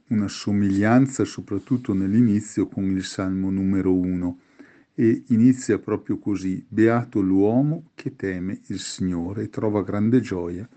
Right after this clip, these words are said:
nei suoi comandamenti". Dunque questa amicizia col Signore, questa gioia nell'osservare i comandamenti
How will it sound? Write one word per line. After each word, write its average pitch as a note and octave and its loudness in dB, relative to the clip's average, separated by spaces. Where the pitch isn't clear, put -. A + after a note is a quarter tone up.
nei G2+ -2
suoi F#2 -4
comandamenti". F#2 -4
Dunque A#2 4
questa G#2+ -2
amicizia G#2 0
col G2 -2
Signore, G2 -4
questa F#2+ -4
gioia G#2 2
nell'osservare G2+ -2
i G2 -2
comandamenti G2+ -2